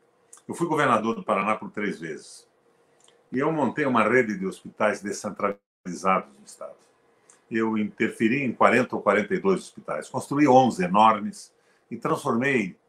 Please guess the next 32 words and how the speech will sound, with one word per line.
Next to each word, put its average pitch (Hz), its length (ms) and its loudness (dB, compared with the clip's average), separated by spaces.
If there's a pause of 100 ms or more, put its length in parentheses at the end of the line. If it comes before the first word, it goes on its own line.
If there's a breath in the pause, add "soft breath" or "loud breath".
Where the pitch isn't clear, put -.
(160)
pequenos 117 720 -6 (220)
postos 117 440 0
de 95 80 -10
saúde 95 500 -2
de 85 40 -8
alguns 95 300 -6
municípios 95 520 -6
em 143 140 0
grandes 139 720 4 (260)
e 110 60 -8
significativos 117 880 -4
hospitais. 92 560 -4 (380 soft breath)
Então, 160 180 0
nós 165 140 0
temos 170 200 -2
uma 156 180 0
rede 127 380 -2
de 104 100 -8
atendimento 107 600 -8
excepcional 147 760 2
no 90 60 -12
Paraná. - 440 -20 (2250)
E, 156 400 -8
mas 170 180 -2
tá 196 100 2
aumentando 262 680 2
a 113 60 -2
contaminação 113 840 -6
agora 92 260 -4
nos 90 200 -8
últimos 92 360 -10
dias. 90 160 -12